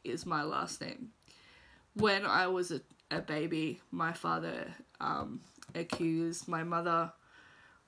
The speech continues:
of me not being his child. And that has been a theme throughout my life, even though I'm a hundred percent his child. Like, I do not question that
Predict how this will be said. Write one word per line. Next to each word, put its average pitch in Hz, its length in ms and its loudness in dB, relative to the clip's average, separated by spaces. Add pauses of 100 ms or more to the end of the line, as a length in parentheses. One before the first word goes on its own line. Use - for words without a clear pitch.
of 170 800 -2 (540)
me 185 300 0
not 175 180 -2
being 165 280 0
his 165 240 -4
child. 156 340 0 (960)
And 190 180 0
that 190 140 4
has 202 200 0
been 175 360 -2
a - 140 -6
theme 165 600 -2
throughout 165 300 0
my 170 100 -2
life, 160 320 2
even 170 220 -4
though 156 280 -2 (680)
I'm 277 160 2
a 240 60 2
hundred 175 360 -2
percent - 280 -8
his 160 240 -6
child. - 260 -4
Like, - 280 -4
I 175 200 0
do 165 160 -6
not 156 220 -6
question 160 380 -4
that 127 260 -6